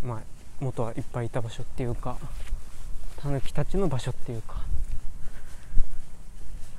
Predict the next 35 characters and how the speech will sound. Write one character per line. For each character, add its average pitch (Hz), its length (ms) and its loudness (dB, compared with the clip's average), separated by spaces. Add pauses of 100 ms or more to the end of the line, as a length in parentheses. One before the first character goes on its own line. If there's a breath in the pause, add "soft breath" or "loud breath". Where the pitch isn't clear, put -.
(600 loud breath)
で、 127 420 -2 (1400 loud breath)
そ 143 100 0
れ 180 120 0
に 175 140 -4
化 120 160 0
か 185 120 -2
さ 220 160 -2
れ 220 100 -4
て 185 120 0
ん 151 60 0
じ 139 80 -2
ゃ 123 40 -2
ね 127 100 -4
え 117 40 -8
か 127 100 -12
っ - 40 -14
て 123 100 -6
気 - 140 -6
が 123 40 -4
し - 60 -2
て 143 80 -6
く 123 60 -6
る 113 80 -4
ね。 110 100 -2
な 120 80 -4
ん - 20 2
か 117 80 2
行 - 80 0
っ - 40 -2
て 226 120 0
も 202 120 0
行 135 100 -2
っ - 20 -10
て 180 120 0
も 131 180 -2